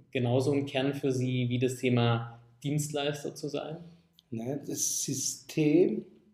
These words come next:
Speaker 2: beziehungsweise die Dienstleistung ist eine Facette des Systems.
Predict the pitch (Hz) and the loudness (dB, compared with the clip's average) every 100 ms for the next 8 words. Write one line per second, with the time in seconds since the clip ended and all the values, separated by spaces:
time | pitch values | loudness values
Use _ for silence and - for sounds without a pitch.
0 | _ _ _ 131 - 156 - 151 131 131 | _ _ _ -8 -2 0 2 2 2 2
1 | 123 120 139 151 - - 185 180 170 175 | -2 0 0 0 -4 -4 0 2 4 0
2 | - 175 165 127 - 160 131 143 151 143 | 0 -2 0 -2 -4 2 4 4 0 -4
3 | 131 - 120 127 123 117 - 117 - - | -6 -4 -4 -4 -6 -10 -10 -12 -14 -14
4 | 127 127 - - | -14 -16 -16 -20